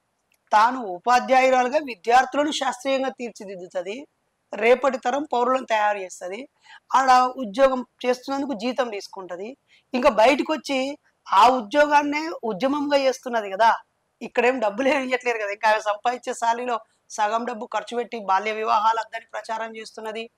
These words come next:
అలాగే మహానుభావుల యొక్క చరిత్రలను వివరిస్తున్నది,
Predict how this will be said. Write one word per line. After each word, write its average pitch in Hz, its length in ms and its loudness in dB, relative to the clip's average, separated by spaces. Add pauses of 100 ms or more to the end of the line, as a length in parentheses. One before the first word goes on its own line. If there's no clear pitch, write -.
(440)
అలాగే 208 280 2
మహానుభావుల 220 680 -2
యొక్క 220 360 -10
చరిత్రలను 226 440 -10
వివరిస్తున్నది, 220 800 -12